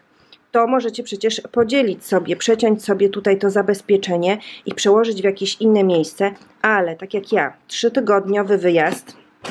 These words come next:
zobowiązuje, codzienna dawka, e, kolagenu zobowiązuje, nie przerywam kuracji, Primabiotic Collagen jedzie ze mną, więc chciałam was o tym po prostu poinformować, e, także cały czas stosuję,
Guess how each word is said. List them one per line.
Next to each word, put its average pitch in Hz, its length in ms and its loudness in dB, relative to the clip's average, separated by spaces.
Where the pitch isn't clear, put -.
zobowiązuje, 190 920 -2
codzienna 226 520 2
dawka, 214 560 -2
e, 180 200 2
kolagenu 185 640 0
zobowiązuje, 185 1080 0
nie 208 340 4
przerywam 226 480 0
kuracji, 214 640 -2
Primabiotic 214 580 0
Collagen 190 440 0
jedzie 185 340 4
ze 170 200 2
mną, 185 360 0
więc 196 140 -4
chciałam 208 280 -2
was 190 180 -2
o - 80 -4
tym 196 160 -4
po - 80 -12
prostu 196 340 -4
poinformować, 190 1080 -2
e, 190 120 -2
także 185 280 -4
cały 240 280 0
czas 262 220 -6
stosuję, 254 600 2